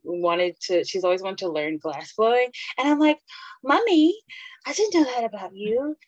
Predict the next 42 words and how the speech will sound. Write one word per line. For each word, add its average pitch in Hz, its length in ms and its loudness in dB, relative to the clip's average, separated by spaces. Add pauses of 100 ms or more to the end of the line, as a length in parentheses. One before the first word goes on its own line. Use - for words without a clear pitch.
(160)
Tell 370 120 4
me 403 160 4
more." 330 460 6
Like, 233 180 4
it's 254 180 2
just, - 360 -2
it's 220 200 2
so 254 200 4
cute 202 400 -4
when 202 160 -6
they, 202 100 -6
she's 247 160 -4
like, 254 160 4
"Yeah, 453 80 6
I 571 320 2
know, 587 160 0
I 480 260 2
like 587 120 -6
the 508 100 -8
way 494 180 4
that 494 140 -4
they 494 140 0
do 494 240 6
this." 494 400 -2
And 294 140 -4
she 294 100 -10
just 285 240 -6
went 254 180 0
into, 285 260 -6
like, 240 200 0
a 226 100 0
whole, 226 540 -4
like, 202 320 -4 (100)
like, 196 300 -8 (280)
like, 196 200 -8
tangent. 233 560 -4
And 247 100 -6
I'm 240 140 -4
like, 240 220 2
"You're 285 160 4
so 262 320 -2
cute, 247 340 -2